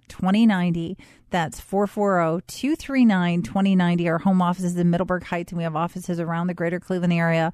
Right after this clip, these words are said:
You can also visit our website at financial food for thought dot com. You can sign up for the newsletter.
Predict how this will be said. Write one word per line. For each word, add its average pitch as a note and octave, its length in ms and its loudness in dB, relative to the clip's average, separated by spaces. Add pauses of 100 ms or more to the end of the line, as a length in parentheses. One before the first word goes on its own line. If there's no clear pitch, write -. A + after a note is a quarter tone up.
(340)
You G#3+ 100 0
can G3+ 100 0
also G3+ 260 0
visit G3 260 0
our F#3 120 2
website F#3 640 -2
at F#3+ 260 -4
financial G#3 760 -4
food G3 320 -6
for F#3 160 -4
thought F3 440 -6
dot F#3 320 -2
com. G#3 360 2
You F3+ 100 -2
can F3+ 140 0
sign F3 240 -2
up F3 80 -10
for F3 100 -6
the E3 80 -2
newsletter. C4 680 0